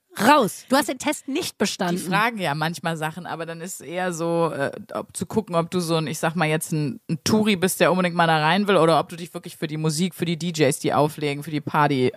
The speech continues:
Speaker 2: und so interessierst, ne? Oder ob du schon mal da warst. Aber der Jensi ist so ein bisschen wie, wenn das Baby Dietrich heißt, um da wieder hin zurückzukommen, ja.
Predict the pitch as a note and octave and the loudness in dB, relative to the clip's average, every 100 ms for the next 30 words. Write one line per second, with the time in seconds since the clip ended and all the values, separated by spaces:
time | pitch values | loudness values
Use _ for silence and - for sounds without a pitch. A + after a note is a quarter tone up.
0 | - C3 B2+ A#2+ B2 B2 - B2 A#2 E3+ | -2 0 2 0 0 -6 -6 -4 -2 -2
1 | - - - - D3+ C#3+ C#3+ E3 C#3+ C#3+ | -4 -10 -6 2 4 4 -2 -2 0 2
2 | D3 D3 - D3+ D3 - - - F3 F3 | 4 2 2 2 2 -4 -20 0 2 2
3 | D#3 G3 D#4 F4+ F4 C#4+ D#4 E4+ E4+ - | 2 0 0 -6 -8 -6 -4 -2 0 0
4 | - A#3+ B3 - C4 A#3 A3 A#3 G#3 G#3+ | -2 -2 -4 -2 -4 -4 -4 -2 0 2
5 | G#3+ - G#3 G#3 F#3+ F3 F#3 - C#3 E3 | 2 2 2 2 4 4 2 2 0 4
6 | B2+ E3+ - C#3+ C#3+ D3 D#3 D#3 - - | 4 4 -2 -4 -4 -4 -4 -6 -8 -8
7 | D#3 - - D3+ C3 C#3+ D#3 | -8 -10 0 2 4 4 4